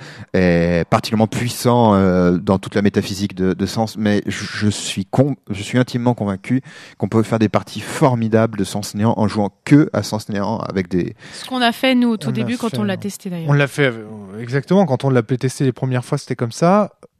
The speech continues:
Speaker 3: On y a joué aussi un, comme ça avec Simon et Colline, ça s'est très bien passé la dernière fois.
Speaker 2: Mais, euh, j'avoue que j'ai préféré la campagne qu'on a faite où j'étais Lynette Cali, qui
Speaker 3: Parce
Speaker 2: jouait
Speaker 3: que,
Speaker 2: un
Speaker 3: ouais.
Speaker 2: personnage.
Speaker 3: Mm.
Speaker 2: Parce que du coup, euh, il y avait des implications dans l'histoire et tout, euh,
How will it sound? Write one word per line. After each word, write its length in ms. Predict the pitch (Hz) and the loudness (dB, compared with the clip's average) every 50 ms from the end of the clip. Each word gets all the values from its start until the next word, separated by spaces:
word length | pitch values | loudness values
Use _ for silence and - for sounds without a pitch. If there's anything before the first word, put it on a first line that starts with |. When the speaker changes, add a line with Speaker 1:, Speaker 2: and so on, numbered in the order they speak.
| _ - | _ -10
Speaker 3:
On 340 | - 143 143 135 139 139 139 | -4 -4 -2 -2 -2 -2 -2
y 140 | 143 143 147 | 0 2 2
a 100 | 143 143 | 2 2
joué 220 | 135 - 147 156 | 0 0 0 0
aussi 320 | 151 147 139 - - - 147 | 0 0 -2 -4 -6 -4 -4
un, 140 | 139 135 131 - - - - - _ | -2 -4 -4 -6 -10 -16 -18 -2 _
comme 120 | 135 135 | 0 0
ça 200 | 127 - - 151 | 0 0 2 2
avec 260 | 147 123 123 117 - | 2 2 0 -2 -4
Simon 300 | - - - 131 127 123 | -6 -10 -8 -4 -2 -2
et 80 | 123 117 | -2 -2
Colline, 280 | - 131 131 147 160 151 | -2 -2 -2 0 -2 -4
ça 160 | - - 120 | -4 -8 -10
s'est 100 | - - _ _ _ _ _ | -10 -12 _ _ _ _ _
très 160 | - - 165 | -2 -2 0
bien 120 | 147 151 147 | 2 2 0
passé 300 | - 147 127 - - 139 | 0 -2 -2 -2 -2 -4
la 120 | 127 120 | -4 -2
dernière 340 | 117 117 113 113 110 110 107 | -4 -4 -4 -4 -4 -4 -6
fois. 300 | - - 160 170 185 185 - | -6 -4 -4 -4 -4 -4 -2
Speaker 2:
Mais, 220 | 233 233 233 226 | -2 0 0 0
euh, 100 | 220 214 | 0 0
j'avoue 280 | 214 196 220 214 208 262 | 0 -2 -2 -4 -4 -6
que 80 | - 262 | -6 -4
j'ai 100 | 226 226 | -6 -6
préféré 640 | - - 233 208 - - 226 214 226 240 240 247 | -6 -8 -12 -10 -8 -6 -6 -4 -2 -2 -2 -2
la 480 | 240 220 208 202 190 185 185 180 175 175 - | -2 -4 -4 -4 -2 -2 -2 -4 -4 -6 -6
campagne 400 | - 214 220 - 254 233 247 247 | -4 -4 -2 0 0 0 0 -2
qu'on 160 | 240 220 208 | -2 -4 -4
a 80 | 190 185 | -4 -4
faite 340 | 175 - 220 226 - - - | -6 -6 -8 -8 -8 -10 -12
où 160 | 190 180 175 | -10 -10 -8
j'étais 260 | 165 185 175 - - | -8 -8 -10 -8 -8
Lynette 300 | 190 185 180 170 160 - | -8 -8 -8 -8 -10 -12
Cali, 340 | - 190 170 160 - - - _ _ _ _ _ _ _ _ | -14 -14 -14 -14 -16 -20 -20 _ _ _ _ _ _ _ _
qui 140 | - - | -6 -2
Speaker 3:
Parce 100 | 147 135 | -2 0
Speaker 2:
jouait 80 | 175 202 | 0 0
Speaker 3:
que, 60 | 196 | -2
Speaker 2:
un 20 | 180 | -2
Speaker 3:
ouais. 60 | 135 | -2
Speaker 2:
personnage. 580 | - - 123 120 208 196 180 170 165 - - - _ - - | -4 -6 -6 -6 -6 -6 -4 -6 -6 -8 -10 -12 _ -20 -16
Speaker 3:
Mm. 60 | 123 113 113 110 | -16 -16 -16 -12
Speaker 2:
Parce 140 | - - | -12 -8
que 60 | - 214 | -6 -6
du 180 | 190 180 190 | -4 -4 -6
coup, 280 | - - 247 254 262 262 | -6 -4 -4 0 2 2
euh, 240 | 233 208 202 196 196 | 2 2 2 0 0
il 40 | |
y 60 | 190 196 | 0 -2
avait 260 | 196 175 175 208 208 | -2 -2 -4 -6 -6
des 200 | 180 202 196 202 | -6 -8 -8 -8
implications 720 | 196 190 - - 180 - 214 190 - - - 233 247 254 | -10 -10 -12 -12 -8 -6 -6 -4 -6 -4 -2 0 0 0
dans 100 | 240 220 | -2 -2
l'histoire 560 | 208 202 185 - - - 233 226 233 247 226 | -4 -6 -8 -10 -8 -2 0 2 2 2 0
et 100 | 220 190 | -2 -6
tout, 440 | 170 - - 233 247 262 262 247 220 202 | -8 -8 -8 -6 -4 -4 -2 -2 -4 -4
euh, 180 | 185 175 175 | -6 -6 -10